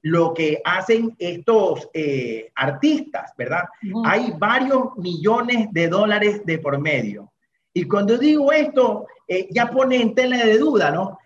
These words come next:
Speaker 1: Si es que realmente esto podría ser un truco publicitario, ¿verdad? Acuérdate que estas artistas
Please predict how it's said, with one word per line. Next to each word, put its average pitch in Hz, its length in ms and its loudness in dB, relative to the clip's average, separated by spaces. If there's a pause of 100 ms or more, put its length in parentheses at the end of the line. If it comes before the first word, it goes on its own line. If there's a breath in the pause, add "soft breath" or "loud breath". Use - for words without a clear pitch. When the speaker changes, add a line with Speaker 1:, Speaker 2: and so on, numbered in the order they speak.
Speaker 1:
Si 190 200 -8
es 160 100 -8
que 190 140 -4
realmente 214 800 -2
esto 214 300 0
podría 202 380 0
ser 233 140 -6
un 208 200 -4
truco 240 340 -2
publicitario, 202 1080 -4 (200)
¿verdad? 180 320 -4 (220)
Acuérdate 208 560 0
que 208 340 0
estas 208 600 0
artistas 185 800 -2